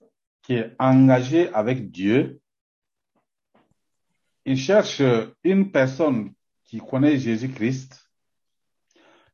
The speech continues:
une personne qui a accepté Jésus-Christ,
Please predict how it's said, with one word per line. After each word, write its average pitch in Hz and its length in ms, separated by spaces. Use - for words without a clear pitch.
une 147 280
personne 123 560
qui - 120
a 101 220
accepté 117 600
Jésus-Christ, 107 840